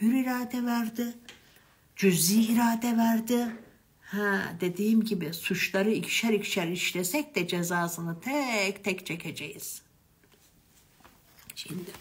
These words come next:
ha bilse yapar mı? Bakın bir de şu var arkadaşlar. Bilse yapar mıydı?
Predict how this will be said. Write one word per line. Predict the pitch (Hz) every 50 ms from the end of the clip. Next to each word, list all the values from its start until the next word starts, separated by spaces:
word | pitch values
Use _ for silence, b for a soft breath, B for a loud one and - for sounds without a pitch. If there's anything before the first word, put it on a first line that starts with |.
| - - - - - - - - _ _ - - - - - - - - B B B B B B B
ha | B - 330 320 240 226
bilse | 285 311 311 294 - - 285 349
yapar | 349 320 370 - 294 320 330
mı? | 294 214 190
Bakın | 190 190 - 202 196 196
bir | 220 262
de | 302 285 240
şu | 214 - - 254 226
var | 196 160
arkadaşlar. | 156 156 160 180 - 226 202 170 156 151 - - 139 147 B B B B B B B -
Bilse | 180 190 226 240 240 226 - - - 285
yapar | 285 269 220 202 214 - - 226 220 214
mıydı? | 214 196 180 165 147 143 - - 135 127